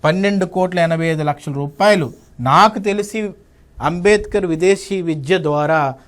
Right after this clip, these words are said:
ఒక స్టూడెంట్ని అమెరికా పంపించినా, ఏ ఫారిన్ కంట్రీకి పంపించినా, సుమారుగా పదిహేను లక్షల రూపాయలు ఖర్చు అవుతుంది.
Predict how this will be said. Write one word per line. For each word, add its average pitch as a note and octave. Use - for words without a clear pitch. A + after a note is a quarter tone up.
ఒక C3+
స్టూడెంట్ని A3
అమెరికా D#3+
పంపించినా, C3+
ఏ C#3
ఫారిన్ D#3
కంట్రీకి C#3+
పంపించినా, C3
సుమారుగా D#3
పదిహేను C#3
లక్షల B2
రూపాయలు A#2+
ఖర్చు F#3+
అవుతుంది. E3